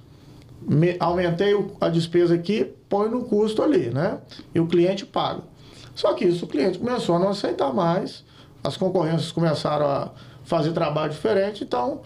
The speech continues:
as organizações vão se, se reorganizando e, e, e, e acomodando ali no, no novo normal. Mas a gente entendeu,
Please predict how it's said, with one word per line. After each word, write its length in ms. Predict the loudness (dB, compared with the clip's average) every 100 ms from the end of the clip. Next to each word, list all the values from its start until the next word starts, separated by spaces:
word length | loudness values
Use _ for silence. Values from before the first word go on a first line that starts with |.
| -18 -20 -16 -6
as 180 | -2 2
organizações 720 | 2 2 2 2 0 -2 0
vão 200 | 0 -2
se, 400 | -2 0 0 -2 -8 -18 -16 -8
se 340 | -4 0 2
reorganizando 1160 | 4 4 2 2 2 2 2 2 2 0 0 2
e, 80 | 2
e, 580 | 2 2 2 2 0 -4 -20 -20 -6 0
e, 40 |
e 40 |
acomodando 560 | 2 2 2 2 2 2
ali 200 | 2 2
no, 240 | 2 2
no 140 | 2 2
novo 440 | 4 2 2 0
normal. 600 | 2 2 2 0 -2 -6 -16 -20 -20 -20 -20 -16 -2
Mas 400 | 0 0 -2 -2
a 140 | 0
gente 260 | 2 2 0
entendeu, 800 | 0 2 2 4 4 2 0 -6